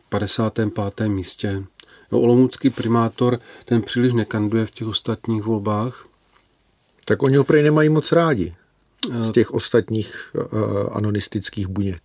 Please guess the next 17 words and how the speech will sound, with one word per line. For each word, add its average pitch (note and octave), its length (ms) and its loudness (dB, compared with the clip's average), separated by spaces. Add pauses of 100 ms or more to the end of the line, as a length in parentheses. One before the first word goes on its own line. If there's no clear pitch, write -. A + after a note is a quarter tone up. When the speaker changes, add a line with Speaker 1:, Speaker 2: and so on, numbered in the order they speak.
Speaker 1:
Také B2 260 -2
jsem C3 220 0
slyšel, B2+ 520 -2
ale B2 300 4
on B2 260 2
asi A#2 260 -4
v A2 80 -4
Olomouci A2+ 420 0
bude A#2 200 0
mít A2 180 0
teď A#2 120 -2 (300)
svých - 260 -8
problémů G#2+ 540 0
dost, F#2+ 420 -8
si - 80 -10
myslím, G#2+ 400 -10
no. G#2 140 -12